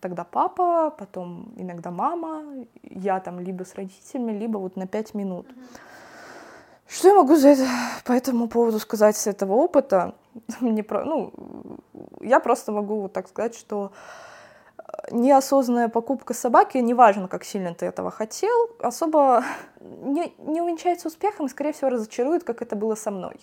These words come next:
Speaker 2: Мгм.
Speaker 1: Да, я л-, любила эту собаку, да, может быть,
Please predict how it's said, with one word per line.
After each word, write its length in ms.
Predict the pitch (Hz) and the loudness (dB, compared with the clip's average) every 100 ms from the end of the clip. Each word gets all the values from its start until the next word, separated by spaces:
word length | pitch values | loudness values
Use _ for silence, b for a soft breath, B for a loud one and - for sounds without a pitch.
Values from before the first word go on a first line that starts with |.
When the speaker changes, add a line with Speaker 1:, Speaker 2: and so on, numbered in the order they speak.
| _ | _
Speaker 2:
Мгм. 720 | 226 220 208 - - - 233 | -18 -18 -18 -20 -18 -14 2
Speaker 1:
Да, 200 | 214 349 | 10 12
я 480 | 392 269 302 302 277 | 12 10 6 8 6
л-, 200 | 254 - | 4 0
любила 360 | 240 233 202 190 | -2 -2 0 2
эту 180 | 180 208 | 0 -2
собаку, 520 | - 214 311 415 320 | -6 4 6 6 0
да, 200 | 208 226 | 2 2
может 300 | 208 202 196 175 | 2 -4 -6 -8
быть, 340 | 175 - - | -8 -10 -16